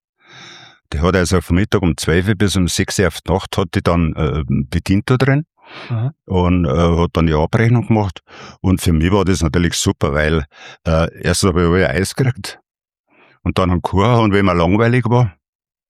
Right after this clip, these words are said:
Speaker 1: die haben eine riesengroße Küche gehabt. Ich hab dann aber so einen, so einen, ja, so einen Bedienungsblock gekriegt, so einen länglichen,
Speaker 2: Mhm.
Speaker 1: und einen Bleistift, dann hab ich gezeichnet. Und wenn nicht, dann bin ich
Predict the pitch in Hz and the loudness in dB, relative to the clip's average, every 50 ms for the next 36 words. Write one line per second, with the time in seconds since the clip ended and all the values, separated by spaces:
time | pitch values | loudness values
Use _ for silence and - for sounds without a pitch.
0 | _ _ _ _ _ _ - 87 85 85 82 85 87 95 95 - 101 - - 92 | _ _ _ _ _ _ -4 0 0 2 2 2 2 0 2 0 0 0 0 0
1 | 87 80 82 - - - 110 - - - - - - - - - - - - - | 0 0 -2 -2 0 -2 -2 -2 -2 -2 -2 -2 -2 -4 -18 -16 -14 -14 -14 -14
2 | - - - 85 82 90 - - - 92 92 - - 87 95 98 87 - - 82 | -12 -8 -4 -2 -2 -2 -2 -2 -2 -2 0 0 0 2 2 2 2 2 0 0
3 | 76 71 67 73 - 82 67 62 62 - - - - - - - _ - 127 - | 0 0 -2 -2 -2 -2 -2 -4 -4 -8 -14 -20 -20 -20 -20 -18 _ -4 -2 0
4 | - 76 85 87 - - - - - - _ _ _ _ _ _ _ _ _ _ | 0 0 0 -2 -4 -6 -12 -18 -20 -20 _ _ _ _ _ _ _ _ _ _
5 | _ _ _ _ _ _ _ _ - - - - - - - _ _ - 87 - | _ _ _ _ _ _ _ _ -16 -14 -12 -12 -12 -14 -18 _ _ -4 -2 0
6 | - 85 76 - 90 80 - 92 110 117 107 90 - - - 90 82 73 - 85 | 0 0 0 0 -2 0 2 2 2 4 2 2 0 0 0 0 0 0 0 -2
7 | 82 - - - 90 82 71 76 85 95 87 90 87 80 69 76 69 64 - - | -2 -2 -2 -2 -2 0 0 0 0 0 2 2 0 0 0 0 -2 -4 -4 -6
8 | 117 107 98 - 90 85 73 67 78 76 90 98 - - 107 98 - - 92 80 | -6 -4 -2 -2 0 0 0 0 -2 -2 -2 -2 -2 -2 -2 -2 -2 -2 -2 0
9 | 78 82 80 87 71 - - 76 73 87 98 113 117 120 123 127 - - - - | 0 0 -2 -2 -4 -4 -4 -2 -2 0 2 2 2 0 0 -4 -8 -12 -20 -20
10 | - - - - - - - - 95 90 78 87 87 80 78 85 95 117 113 104 | -18 -18 -18 -18 -18 -20 -8 -4 -2 0 0 2 2 2 2 2 2 2 2 0
11 | 82 - 101 101 104 101 101 87 | 2 0 2 2 2 2 2 0